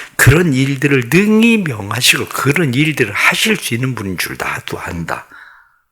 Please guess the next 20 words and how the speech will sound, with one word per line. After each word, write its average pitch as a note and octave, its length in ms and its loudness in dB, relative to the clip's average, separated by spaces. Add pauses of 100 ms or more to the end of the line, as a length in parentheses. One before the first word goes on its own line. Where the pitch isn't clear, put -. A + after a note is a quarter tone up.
(280)
그러면서 F#3+ 480 4
칠 - 360 2
절 G#3+ 180 4
말씀에는, G#2 600 -2 (300)
"그가 E3 280 2
해를 G#3 360 0
명하여 C3 360 4
뜨지 B3 400 -2
못하게 C3 840 0
하시며 A#2+ 420 2 (320)
별들을 G#2+ 680 -2
가두시나니." D#2+ 920 -4 (600)
이건 D3+ 240 0
일식을 D#3+ 760 0
이야기하는 D#2+ 680 -8
거야. - 240 -16 (680)
하나님께서 B2 580 0
일식으로 C3 840 0 (800)
해를 C3 240 2
가리우고 F#2+ 960 -4